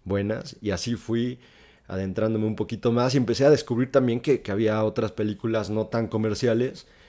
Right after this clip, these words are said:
y que eran atractivas incluso para, para un niño de cinco, seis años, ¿no? Entonces, ahí es donde me empezó a, a, a gustar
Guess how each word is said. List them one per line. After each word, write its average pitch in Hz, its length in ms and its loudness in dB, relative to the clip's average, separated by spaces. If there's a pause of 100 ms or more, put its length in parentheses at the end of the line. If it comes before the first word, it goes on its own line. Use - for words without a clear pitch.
(160)
y 104 100 -6
que 107 200 -2
eran 104 420 -2
atractivas 104 720 -2
incluso 98 400 -6
para, 92 380 -4 (460)
para 92 420 -2
un 107 240 0
niño 107 320 0
de 90 360 -4 (440)
cinco, 95 720 -6 (280)
seis 95 260 -6
años, 82 280 -8
¿no? 107 100 -6
Entonces, 104 420 -4 (260)
ahí 98 180 2
es 139 80 6
donde 175 200 4
me 120 60 2
empezó 104 400 0
a, 117 80 4 (100)
a, 92 400 -2
a 92 40 -4
gustar 98 640 -4